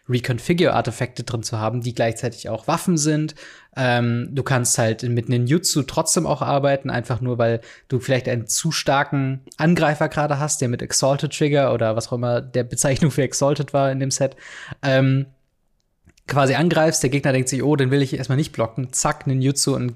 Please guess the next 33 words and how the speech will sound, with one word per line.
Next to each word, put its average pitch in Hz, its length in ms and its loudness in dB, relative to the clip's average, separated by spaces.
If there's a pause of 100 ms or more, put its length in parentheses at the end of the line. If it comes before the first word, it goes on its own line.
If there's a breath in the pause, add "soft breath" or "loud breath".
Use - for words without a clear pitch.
(100)
viel 160 220 0
größere 143 440 2
Ninja 127 300 0
rein. 113 400 -8 (460 loud breath)
Äh, 120 300 0
Mechs 131 500 2
waren 143 160 2
ja 131 80 2
auch 156 80 2
noch 165 140 0
so 165 120 0
ein 160 80 2
Ding, 160 320 0
damit 135 220 0
hast 135 180 0
du 139 40 2
wieder 135 160 0
eine, 123 240 0
eine 120 200 0
effiziente 131 560 0
Anzahl 123 500 2
von 117 320 -2 (240 loud breath)
Artefakten, 175 800 -2
mit 135 140 0
denen 127 100 0
du 127 60 0
wieder 123 140 0
synergieren 147 560 -2
kannst. 151 340 -4
Und 127 140 -6 (340 loud breath)
ich - 140 -4
finde 226 260 2
halt, 151 380 0